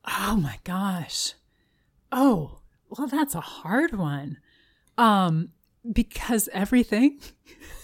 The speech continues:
<laughs> all of it. Well, mm, and I, I would say probably, okay, if I wanted to, if I then also magically had the skills to do that, I think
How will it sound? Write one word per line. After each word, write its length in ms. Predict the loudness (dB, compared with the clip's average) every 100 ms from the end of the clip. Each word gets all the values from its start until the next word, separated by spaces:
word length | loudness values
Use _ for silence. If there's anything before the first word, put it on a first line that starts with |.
| -2 8
<laughs> 80 | 8 8 0 2 0 2 0 0 -10 -10 -10 -10 -6 -8 -6 -10 -6
all 260 | -4 -2 0
of 100 | -2
it. 100 | -4 -10 6
Well, 380 | 8 10 8 6
mm, 420 | 6 6 6 2 _ _ _ _ _ -20 _ -20 _ _ _
and 420 | -2 2 2 0 -2
I, 240 | 4 4 4
I 160 | 0 4
would 160 | 2 4
say 180 | 4
probably, 1080 | 4 4 2 2 -2 -2 0 0 0 -2 -4 -10 _ _ -20 -20 -20 -20 -16 -14 -10
okay, 220 | -6 -6
if 160 | -2 2
I 80 | 2
wanted 340 | 0 -6 -12
to, 80 | -18 -20 _ _
if 160 | -6 -2
I 120 | -2
then 320 | 0 0 -2
also 300 | -4 -4 -2
magically 420 | -2 -2 -4 -4 -4
had 280 | -4 -4
the 60 | -2
skills 800 | -4 -2 -2 -2 -4 -2 -2 -4 _ _ _ _ -4
to 120 | -2
do 180 | 0 -2
that, 400 | -4 -10 -14 -16 -16 _ _ _ _ _ -2
I 140 | -2
think 280 | 0 -2